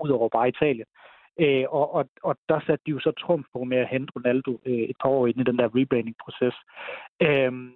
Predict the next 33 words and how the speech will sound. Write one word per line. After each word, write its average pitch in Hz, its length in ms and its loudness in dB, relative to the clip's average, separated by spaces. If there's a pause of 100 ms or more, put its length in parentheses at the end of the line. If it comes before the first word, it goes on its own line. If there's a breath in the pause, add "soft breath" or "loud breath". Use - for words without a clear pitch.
(160)
og 139 100 2
hvis 135 140 -2
man 143 120 -2
kigger 180 200 2
på 190 160 0
deres 113 420 0 (280)
kommercielle 170 520 0
budgetter, 139 580 0
øh, 120 400 -4
eller 120 140 0
regnskaber 120 480 0
og 113 80 0
så 123 200 -4
videre, 131 300 4
uden 127 160 -2
at 135 80 2
de 147 60 0
kan - 260 -2
dem 160 100 -20
i 135 40 -10
hovedet, 156 320 2 (360 loud breath)
så 151 140 -8
mindes 175 300 2
jeg, 127 220 0
at, 135 180 0 (140)
øh, 123 220 0 (100)
at, 135 80 -6 (100)
at, 143 120 0 (200)
at 170 180 -2
de 165 100 4
har 175 200 0
set 185 160 2
et 131 80 -6